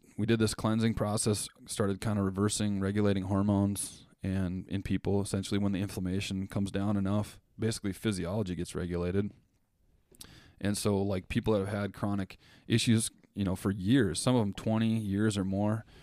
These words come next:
uh, now they could come in and do something that would basically, like,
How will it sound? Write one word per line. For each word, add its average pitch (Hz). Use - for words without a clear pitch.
uh, 90
now 104
they 98
could 95
come 101
in 98
and 92
do 101
something 98
that 90
would 90
basically, 98
like, 92